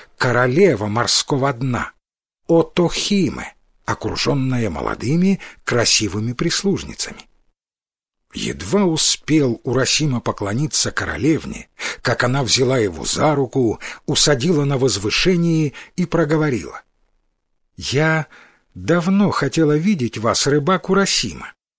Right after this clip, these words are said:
Я рада, что вы пожаловали к нам. Как мне благодарить вас за то, что вы спасли вчера от неминуемой смерти мою черепаху? Чем дольше вы погостите у меня,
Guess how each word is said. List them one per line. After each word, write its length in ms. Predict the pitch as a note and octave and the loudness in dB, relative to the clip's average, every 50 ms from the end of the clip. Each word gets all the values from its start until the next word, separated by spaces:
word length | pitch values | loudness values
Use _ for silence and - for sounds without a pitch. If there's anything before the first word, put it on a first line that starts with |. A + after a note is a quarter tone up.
| _ _ _ - | _ _ _ -12
Я 340 | - D2 D2+ G#2+ E3 G#3 G#3+ | -10 -4 0 2 4 4 4
рада, 360 | G3+ F#3+ F3 E3 D#3+ G3 F#3+ | 4 4 4 4 2 2 0
что 280 | - - - - A3+ | 0 -2 0 2 2
вы 140 | G#3+ A3 G#3+ | 4 4 2
пожаловали 640 | - G#3+ G3+ F3+ F3 G3+ F#3 C#3 B2+ A2+ A#2 C#3 D#3+ | 2 2 2 2 2 2 2 2 0 0 0 0 -2
к 140 | D#3+ - D#3+ | -2 -2 -4
нам. 160 | C#3 - - - - _ _ _ _ _ _ | -6 -6 -8 -14 -20 _ _ _ _ _ _
Как 340 | - F3+ F#3 F3+ F3 - F3+ | 0 2 2 2 2 0 2
мне 320 | F3+ F3+ F3+ F#3 F#3 F#3 | 2 4 4 4 4 4
благодарить 720 | E3+ F3 F#3+ F#3 E3+ F#3 F3+ E3+ F#3+ F#3 G3 F#3 C3 - - | 4 4 2 4 4 2 2 4 4 4 4 2 0 0 -2
вас 240 | D3 C#3 C#3+ C3+ B2 | 0 0 2 0 0
за 320 | A2 G#2 A2+ B2 D#3 D3+ | 0 0 2 2 2 2
то, 260 | - - - G3+ F3+ | 2 4 4 4 4
что 280 | - - - - - E3 | 4 0 -2 0 2 4
вы 140 | D#3 E3+ F#3 | 4 4 4
спасли 580 | D#3 - - - E3+ D#3 - - - G3 G3+ F#3+ | 4 2 0 0 0 0 0 0 2 2 2 2
вчера 520 | C#3 - - - D#3+ D3 C3+ F3 F#3+ E3+ | 0 0 0 0 2 2 2 2 2 2
от 160 | C3+ - - | 0 0 -2
неминуемой 680 | D#3+ D3+ D3 D3+ D3 D3+ G3 G3 F3+ F3 E3 D#3+ D#3+ C#3+ | 0 0 0 2 2 2 2 4 4 2 2 2 0 0
смерти 720 | - - - C#3+ D3+ G3 G3+ F#3 - - - G3+ G3 F#3 - - - - - - | 0 -2 0 2 2 2 2 2 2 0 2 2 2 2 0 -4 -16 -14 -8 -2
мою 320 | C3+ D3+ D#3+ D3+ E3+ G3+ | 0 2 2 4 2 2
черепаху? 760 | F#3 - - G#3 G#3 G#3 - - G#3 D#3 - - - - - _ _ _ _ _ _ _ _ _ _ - | 2 2 2 2 2 2 2 2 2 2 0 -2 -6 -8 -12 _ _ _ _ _ _ _ _ _ _ -2
Чем 420 | - - - A#3 G#3+ F#3+ F3+ D#3 | 0 2 4 4 4 2 2 4
дольше 420 | D#3 F#3+ F3+ D3+ B2 - - C#3+ | 6 6 6 6 4 2 2 2
вы 120 | C#3 D#3+ D3+ | 2 2 2
погостите 680 | - D3 C3+ D3 C#3 - - - - G3 F#3 - - | 2 0 0 0 0 0 0 0 0 0 0 0 0
у 80 | C#3 B2 | 0 0
меня, 480 | A#2+ A#2+ A#2+ B2 D#3+ G3+ G#3 E3+ - | 0 0 0 2 2 2 2 0 -2